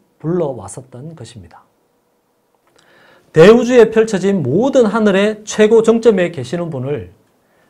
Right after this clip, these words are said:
자미원에 계시는 여러 창조주들과 구분하여서 창조 근원이라고 합니다. 바로 그 하늘이 지금 이 지구에 내려왔습니다. 대우주를 운영하시는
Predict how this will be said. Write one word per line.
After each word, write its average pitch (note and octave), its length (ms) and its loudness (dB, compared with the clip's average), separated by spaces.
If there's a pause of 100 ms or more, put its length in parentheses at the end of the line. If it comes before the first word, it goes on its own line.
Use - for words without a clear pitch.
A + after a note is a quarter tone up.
(120)
자미원에 E3 540 0
계시는 D3+ 520 -10 (400)
여러 A3 280 4
창조주들과 F3 1080 -8
구분하여서 C3 840 -8 (500)
창조 D#3 720 -8 (220)
근원이라고 B2 920 -10
합니다. D3 400 -12 (1300)
바로 E3+ 200 2
그 G3+ 100 2
하늘이 G#3 560 4
지금 G3 320 2
이 G#3 180 0
지구에 G3+ 720 0
내려왔습니다. B2+ 720 -6 (840)
대우주를 G3+ 400 4
운영하시는 F3+ 760 0